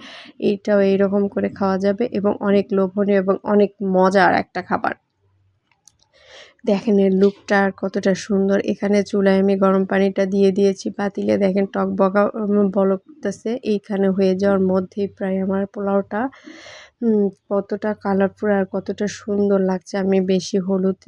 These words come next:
ইউজ করি নাই, ওই জন্য দেখতে অনেক সুন্দর লাগছে এবং কে-, এক-, উম, অনেক মজার লাগছে। এখনও চালটা কম হয় আছে, ওই জন্য ঢাকা দিয়ে দেব। দেখেন কতগুলো, উম,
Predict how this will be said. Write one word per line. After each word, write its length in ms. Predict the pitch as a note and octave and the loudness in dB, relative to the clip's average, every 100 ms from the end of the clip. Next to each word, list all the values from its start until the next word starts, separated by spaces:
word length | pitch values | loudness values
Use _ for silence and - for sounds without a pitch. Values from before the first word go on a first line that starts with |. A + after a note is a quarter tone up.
| - | -4
ইউজ 320 | G3+ F#3+ - - | -2 0 0 0
করি 300 | G3 F#3+ F#3+ | -2 0 0
নাই, 220 | F#3+ F#3+ A#3 - | 2 0 -2 -4
ওই 140 | G3+ | -4
জন্য 320 | F#3 G3 G3 G3+ G3+ | -4 -2 0 0 0
দেখতে 360 | G3+ F#3+ - G3+ | -2 -4 -6 -4
অনেক 300 | G3 G3+ F#3+ | 0 -2 -4
সুন্দর 420 | - G#3 G3 G#3+ | -6 -4 -2 0
লাগছে 440 | G3 G3 - - G3+ C4 - - - _ | 0 -2 -4 -6 -6 -6 -10 -20 -20 _
এবং 300 | G3 F#3 F#3+ F#3+ G3+ | -4 0 2 2 -2
কে-, 320 | - G3+ - - | -4 -4 -4 -4
এক-, 240 | G#3 - _ - | -8 -8 _ -10
উম, 220 | G#3 G3+ - | -2 -2 -2
অনেক 280 | G3 F#3+ G3 - F#3 | -2 -2 -2 -2 -2
মজার 400 | F#3 F#3+ G3+ F#3+ | 0 0 0 -2
লাগছে। 320 | G3 - G3+ G3+ | -2 -4 -6 -4
এখনও 460 | G3 - G#3 G#3 B3+ - _ _ _ _ _ _ _ _ _ _ _ _ _ _ - _ _ _ _ - | -4 -4 -2 0 -2 -8 _ _ _ _ _ _ _ _ _ _ _ _ _ _ -20 _ _ _ _ -6
চালটা 520 | G#3+ G3+ G3+ - G3+ G3+ - | -2 0 -2 -2 -2 -2 -4
কম 240 | G#3+ G3 G3+ F3+ | -2 2 2 2
হয় 340 | G3+ G3 G3 G3+ | 2 2 2 2
আছে, 300 | F#3+ - A3 | -2 -2 -2
ওই 180 | A3 F#3+ | 2 2
জন্য 220 | F#3 G3 G3 | 2 0 0
ঢাকা 300 | G3 G3 G3+ | 0 -4 -4
দিয়ে 200 | F#3+ G3 | -2 -2
দেব। 240 | F3+ G3 G3 G#3 | 0 -4 -2 -2
দেখেন 340 | G3 G3+ G#3 G3 - | -2 -2 -2 -6 -6
কতগুলো, 640 | G#3+ - A3+ G#3 G#3 G3+ G3+ - | -12 -6 -4 0 2 2 0 0
উম, 340 | G3 G3 G3+ | 0 2 2